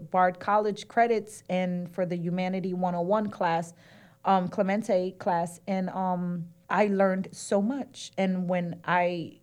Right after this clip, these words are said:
started applying myself to different things that I didn't think I was capable of doing, I mastered it. Now I'm where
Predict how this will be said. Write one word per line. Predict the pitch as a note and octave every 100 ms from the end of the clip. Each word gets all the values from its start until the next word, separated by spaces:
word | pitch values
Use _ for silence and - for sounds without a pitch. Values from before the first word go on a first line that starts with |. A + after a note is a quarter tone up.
| -
started | - - A3 G#3+ G#3
applying | - - A3+ A#3+ A#3+
myself | G#3 F#3 - F#3 F3+
to | -
different | F3 F#3+ F#3+ F#3 E3+
things | A3 A3+ G#3
that | F3+ E3
I | E3+
didn't | F3+ F3+ F3+ -
think | A#3 A3+
I | D#3+
was | D3+
capable | - G#3+ G#3+ F3 F3+
of | E3 E3+
doing, | B3+ A3+ F#3+ E3+ - _
I | F3
mastered | F3+ E3+ D#3+ - F#2
it. | - - - - - _ _
Now | G#3 G#3+ G#3+ G#3+ G3+
I'm | F#3+ G3 F#3+ F3 -
where | F3+ G3 G3 F#3+ F#3